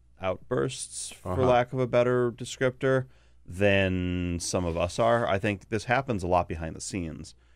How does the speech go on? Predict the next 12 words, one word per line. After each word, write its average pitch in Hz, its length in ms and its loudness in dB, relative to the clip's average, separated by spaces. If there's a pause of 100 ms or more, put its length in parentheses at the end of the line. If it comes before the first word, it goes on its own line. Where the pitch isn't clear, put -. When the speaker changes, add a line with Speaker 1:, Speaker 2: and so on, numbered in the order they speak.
(140)
Speaker 1:
and 101 80 -2
we 98 80 2
get 92 120 0
flashes 110 460 0
of 82 100 -6
this - 240 -8
Speaker 2:
Yeah, 92 240 4
Speaker 1:
publicly. - 260 -10
Speaker 2:
right. 101 280 0 (200)
Speaker 1:
Um, 90 520 4 (100)
but 110 260 2
Speaker 2:
Right. 90 260 2